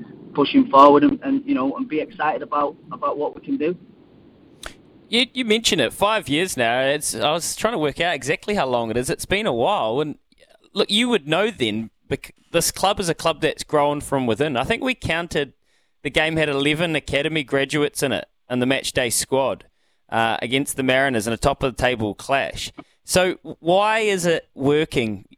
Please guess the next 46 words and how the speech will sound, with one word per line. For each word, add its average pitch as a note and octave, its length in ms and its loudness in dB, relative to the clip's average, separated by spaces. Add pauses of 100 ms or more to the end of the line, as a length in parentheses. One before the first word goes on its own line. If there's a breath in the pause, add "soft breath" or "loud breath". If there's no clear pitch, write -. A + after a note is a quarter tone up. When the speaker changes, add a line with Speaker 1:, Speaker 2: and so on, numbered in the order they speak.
Speaker 2:
being C#3 180 2
able C3+ 240 2
to - 140 0
integrate C3 520 0
youngsters? C3+ 600 -2
And, E3 240 0
and F#3 180 0
there's F#3 220 2
some, F#3+ 320 -2
there C#3+ 180 2
are G#3+ 160 0
some B2+ 260 -2
really E3+ 220 2
young C3 400 0
men D3 160 2
in F3 140 0
there A2+ 160 2
that A#2 100 2
are B2 60 2
playing D3+ 400 -2
out D3+ 160 -2
of C3 80 -10
their A#2+ 80 -2
skin D3 320 -2
and A#2+ 160 -2
battling C#3 320 -4
through B2+ 180 -2
injuries C#3 480 0
and A#2+ 140 0
have A#2 220 -2
kind C3 180 -2
of A2 80 -6
stepped - 440 -4
up. D3 260 -2 (360 soft breath)
What A3+ 160 2
is A3+ 140 -2
it A3+ 80 0
about G3 320 0
the E3+ 100 -2
environment C#3+ 540 -2
that B2 100 0
it B2+ 100 0
has B2+ 180 -2
allowed, C#3 580 0 (160)
has D#3+ 340 -2
allowed C3+ 600 0